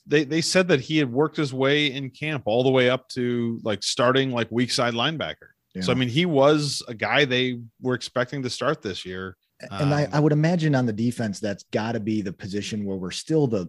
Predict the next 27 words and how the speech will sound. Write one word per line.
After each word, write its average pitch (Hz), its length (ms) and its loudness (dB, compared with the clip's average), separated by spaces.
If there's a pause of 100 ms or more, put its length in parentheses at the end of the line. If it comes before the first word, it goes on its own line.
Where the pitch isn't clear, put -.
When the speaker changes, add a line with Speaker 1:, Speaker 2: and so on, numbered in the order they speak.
(160)
Speaker 2:
the 92 100 -8
leanest, 104 560 -4
so 113 140 0
to 107 80 -2
speak, 117 300 0
or, 107 160 -2
or 151 160 4
have 160 180 4
the 143 60 4
most 127 240 2
question 113 400 -2
marks 113 300 0
anyway, 117 360 0
you 120 120 2
know, 110 100 -2
'cause 107 160 -2
we're 123 80 2
gonna, 127 140 4
Speaker 1:
Yeah. 95 140 2 (280)
Speaker 2:
we're 151 100 4
gonna 139 140 4
trot 139 340 2
out 123 160 2
a, 104 200 -2
a 101 40 -6
combination 117 640 -2
of 101 240 -6